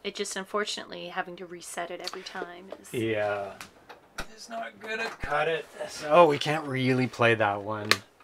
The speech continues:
Speaker 2: which is sad. So the next one is Ram Eraser.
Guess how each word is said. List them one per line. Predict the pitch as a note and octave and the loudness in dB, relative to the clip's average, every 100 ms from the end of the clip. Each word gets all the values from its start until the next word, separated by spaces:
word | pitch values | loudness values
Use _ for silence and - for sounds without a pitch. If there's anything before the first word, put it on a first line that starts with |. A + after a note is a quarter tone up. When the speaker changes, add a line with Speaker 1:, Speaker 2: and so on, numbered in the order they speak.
| - | -20
Speaker 2:
which | - - | -14 -10
is | C#3+ | -10
sad. | - - G2 F#2+ F#2+ F#2+ F#2+ F2+ - _ _ _ _ _ _ _ _ _ _ _ _ _ | -10 -14 -14 -14 -14 -16 -16 -18 -20 _ _ _ _ _ _ _ _ _ _ _ _ _
So | - B2 | -8 -6
the | C#3+ | -4
next | F#3 G3 - C#3+ | -2 -4 -4 -2
one | C#3 C3+ C#3 C#3+ _ | 0 0 -4 -10 _
is | B2+ A#2+ A2+ A2+ C3 C3 - - _ _ _ _ _ _ _ _ _ _ - | -2 -2 -2 -4 -6 -8 -10 -20 _ _ _ _ _ _ _ _ _ _ -4
Ram | C3+ D3 D3 D3+ C#3+ | 2 6 6 4 4
Eraser. | A2+ B2 - G2 F2 | 6 6 4 -2 -8